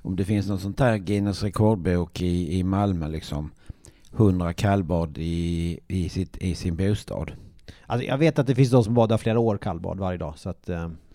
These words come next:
Speaker 2: rekordet är nog kanske tusen eller,
Speaker 1: Oj,
Speaker 2: eller
Speaker 1: oj, oj.
Speaker 2: kanske tvåtusen, jag vet inte.
Speaker 1: Jaha. Nej, men, men, eh,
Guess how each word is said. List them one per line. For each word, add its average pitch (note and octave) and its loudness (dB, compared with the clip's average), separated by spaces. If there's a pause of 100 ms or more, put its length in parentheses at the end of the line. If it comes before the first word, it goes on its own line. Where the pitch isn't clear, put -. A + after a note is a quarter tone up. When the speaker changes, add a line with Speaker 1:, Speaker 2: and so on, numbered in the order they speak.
(140)
Speaker 2:
rekordet A2 2
är G#2 0
nog F#2 -2 (340)
kanske G2+ 0
tusen B2+ 4
eller, E2 -8 (380)
Speaker 1:
Oj, A2+ 4
Speaker 2:
eller G#2 6
Speaker 1:
oj, G#2 6
oj. G2+ 6
Speaker 2:
kanske G2 2
tvåtusen, F2+ -2
jag G2 -4
vet D3 -6
inte. - -14 (800)
Speaker 1:
Jaha. G#2 2 (1400)
Nej, A#2 2
men, B2 4
men, B2 2
eh, A#2+ 4